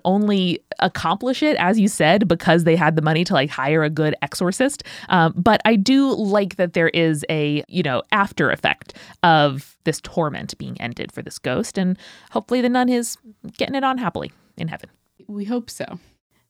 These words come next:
Speaker 2: Now, Amanda, do you have one more for us that we can, uh, we can end on here?
Speaker 1: I do. I had, uh, another fun follow-up and a tie-in to a more recent episode, uh, from Emma, they, them, about names in Judaism and a short spooky story.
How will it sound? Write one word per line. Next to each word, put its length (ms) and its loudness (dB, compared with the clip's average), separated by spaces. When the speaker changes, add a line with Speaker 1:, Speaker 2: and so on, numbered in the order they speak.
Speaker 2:
Now, 140 0
Amanda, 300 2
do 80 2
you 60 4
have 160 2
one 160 4
more 260 4
for 180 0
us 220 0
that 160 -2
we 120 -4
can, 360 0
uh, 300 0
we 100 -2
can 160 -2
end 280 2
on 240 0
here? 480 -2
Speaker 1:
I 180 6
do. 640 6
I 160 6
had, 500 4
uh, 300 6
another 560 4
fun 440 2
follow-up 640 4
and 100 4
a 40 0
tie-in 600 2
to 140 0
a 80 2
more 180 2
recent 280 -2
episode, 480 0
uh, 160 4
from 160 4
Emma, 460 6
they, 200 4
them, 360 4
about 300 4
names 320 4
in 100 0
Judaism 580 0
and 80 -6
a 60 -10
short 300 -4
spooky 320 0
story. 360 -4